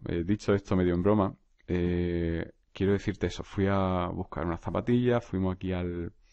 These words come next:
Fui, fui con mi novia al, al centro comercial, siempre se me olvida, eh,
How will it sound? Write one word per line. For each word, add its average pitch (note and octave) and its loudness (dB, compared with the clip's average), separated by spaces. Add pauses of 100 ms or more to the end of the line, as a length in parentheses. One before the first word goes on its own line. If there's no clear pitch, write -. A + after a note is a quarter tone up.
(720)
Fui, G#2 2
fui - -6
con F#2+ 0
mi F#2+ 2
novia G#2 2
al, F2 -4
al A#2 -16
centro G2 -6
comercial, F#2 -4
siempre F#2 -6
se G2 -6
me F#2 -2
olvida, F2+ -8
eh, F2 -10